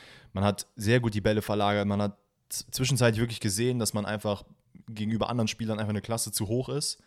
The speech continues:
äh, weswegen man sich aus diesem Ganzfeldpressing so ein bisschen rausziehen konnte, äh, gerade in den Eins-gegen-eins-Situationen. Boah, da muss man Daniel Mahlen nochmal hervorheben, ne?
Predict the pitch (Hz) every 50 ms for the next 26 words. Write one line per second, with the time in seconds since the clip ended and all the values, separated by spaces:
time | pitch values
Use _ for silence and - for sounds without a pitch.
0 | _ _ _ _ - 104 101 95 101 95 101 113 113 110 104 104 104 101 101 95
1 | - - 98 107 101 - 104 107 113 - 107 98 - - 113 - 110 104 98 98
2 | 107 - - 104 - 101 117 123 - - - 135 127 120 127 127 127 - 135 135
3 | - - - - - - - - 95 98 95 90 98 101 104 110 104 104 98 101
4 | 107 98 - 98 101 92 101 101 104 95 98 95 87 - - 98 95 98 95 -
5 | - - - - _ _ _ _ _ _ - - 95 104 107 107 - 98 90 98
6 | 95 95 90 95 92 92 87 87 80 87 87 87 85 - 87 92 87 - 95 92
7 | 85 85 85 82 82 85 92 98